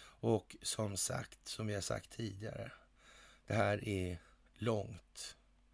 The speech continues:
tillbaka i tiden. Det är på nittonhundranittiotalet är vi nu med de här planeringarna. Mm.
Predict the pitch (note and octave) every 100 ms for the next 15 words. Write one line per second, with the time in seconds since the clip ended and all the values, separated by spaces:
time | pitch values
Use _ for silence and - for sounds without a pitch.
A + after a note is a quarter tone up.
0 | _ _ - G2 G#2 - - - - -
1 | _ _ _ _ _ _ _ - - -
2 | _ - - _ - - - - _ -
3 | G2 F2+ A#2 - G2 - - - - -
4 | - - - G#2+ - G2 F#2 G#2+ - -
5 | - _ _ - A#2 A2 G2 - F#2 F#2
6 | F#2 G2 A2 - G#2 - - G#2+ - G#2
7 | G2+ G#2 - - _ - - - - -
8 | G#2+ G2+ F2 F#2 F#2 F#2+ - - - -
9 | - _ - - G#2+ A2 E2 - C2+ -
10 | - - - _ _ _ - - - -
11 | - - - G2 F#2 F2